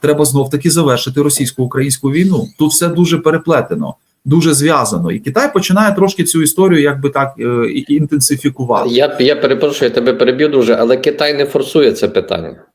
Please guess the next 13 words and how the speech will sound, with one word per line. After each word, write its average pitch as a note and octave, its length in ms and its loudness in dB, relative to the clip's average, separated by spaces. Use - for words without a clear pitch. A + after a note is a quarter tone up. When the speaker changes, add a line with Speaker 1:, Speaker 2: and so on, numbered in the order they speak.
Speaker 1:
А E3+ 120 4
йому G3 240 4
не G#3 80 6
Speaker 2:
Це - 60 4
Speaker 1:
треба. C#3+ 300 2
Speaker 2:
десь C3+ 140 2
плететься. D3+ 280 2
Speaker 1:
Дивись, - 180 0
йому G3 200 4
зараз G3+ 360 2
треба F#3+ 260 2
просто G#3 600 0
заявити, C#3+ 840 0